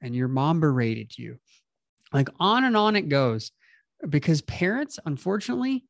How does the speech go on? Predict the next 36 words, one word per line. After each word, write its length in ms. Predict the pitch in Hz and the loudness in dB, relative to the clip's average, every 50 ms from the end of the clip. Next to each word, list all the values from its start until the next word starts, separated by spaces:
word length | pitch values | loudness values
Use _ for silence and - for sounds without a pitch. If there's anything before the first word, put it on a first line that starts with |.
| _ _ _ - | _ _ _ -18
tend 340 | - - - 185 190 185 - | -12 -2 0 0 0 0 -2
to 100 | - 165 | -4 -6
parent 540 | - - - 208 214 185 139 127 127 - - _ _ _ _ _ _ _ _ _ _ - | -6 -4 -2 0 2 4 2 2 0 -4 -12 _ _ _ _ _ _ _ _ _ _ -4
out 120 | 131 135 | -2 -2
of 100 | 151 143 | -2 -4
fear. 440 | - - - 240 220 165 135 - - _ _ _ _ _ _ _ _ _ _ _ _ _ _ - | -4 -6 -4 -2 -2 -4 -4 -8 -12 _ _ _ _ _ _ _ _ _ _ _ _ _ _ -2
They 100 | 165 175 | 0 0
wanna 200 | 214 240 226 214 | 2 2 0 2
get 220 | 214 220 214 220 | 2 0 0 -2
things 280 | - 214 214 190 170 156 | -4 -4 -2 -2 -4 -2
done. 420 | 151 175 175 196 240 285 294 285 - _ _ _ _ _ _ | 0 0 2 2 2 0 -2 -2 -6 _ _ _ _ _ _
They 80 | - 156 | -4 -2
want 240 | 160 190 208 - 180 | -2 -2 -2 -2 -4
your 80 | 151 | -8
kids 360 | 139 - - - 226 185 170 | -8 -6 -6 -4 -4 -4 -4
to 80 | - 185 | -4 -2
behave. 640 | 160 165 151 135 151 185 185 196 226 254 269 - _ _ _ _ _ _ _ _ _ _ | 0 0 -2 -2 -2 -2 -2 -2 -2 -4 -6 -10 _ _ _ _ _ _ _ _ _ _
So 160 | - - 151 | -12 -6 -4
they 120 | 156 160 | -2 -2
give 180 | 156 170 185 180 | 0 0 2 2
them 160 | 196 202 - | 0 -2 -2
ultimatums. 920 | 196 190 190 - - 208 208 196 202 208 190 175 147 127 117 110 110 113 - | -2 -4 -4 -4 -4 -4 -2 0 0 0 0 0 0 0 -2 -4 -6 -10 -8
They 80 | - 156 | -6 -4
use 260 | 156 170 175 165 165 - _ | -2 -2 -2 -2 -4 -6 _
anger. 540 | 185 185 190 190 175 156 151 135 123 127 131 - | -4 -2 -2 -2 -2 -2 -4 -4 -4 -8 -8 -2
They 80 | - 135 | 0 0
use 320 | 135 143 160 165 156 156 - - | 0 2 2 0 0 -2 -4 -2
other 300 | 160 160 165 160 180 180 | -2 0 2 2 2 2
manipulative 1040 | 165 151 135 131 131 143 180 196 - 226 233 226 220 190 - - 185 180 180 175 - _ _ - - - - _ _ _ _ _ _ _ _ _ _ _ _ | 2 2 0 0 0 0 0 -2 -2 -6 -6 -6 -8 -10 -8 -6 -6 -4 -4 -6 -10 _ _ -20 -20 -20 -20 _ _ _ _ _ _ _ _ _ _ _ _
behaviors 680 | - 175 147 180 247 254 170 120 104 104 110 - - - - | 2 4 4 6 4 4 4 2 0 -4 -6 -10 -14 -4 -2
that 140 | 147 - | -2 0
we're 240 | - 302 330 330 294 240 | 0 0 0 2 2 0
okay 220 | - - 160 147 | 0 2 2 2
with 180 | 139 139 127 135 | 2 2 0 -2
in 120 | 123 113 | -4 -4
society, 600 | - 131 120 - - 113 110 120 160 233 262 247 | -4 -6 -8 -6 -6 -6 -4 -4 -4 -6 -6 -10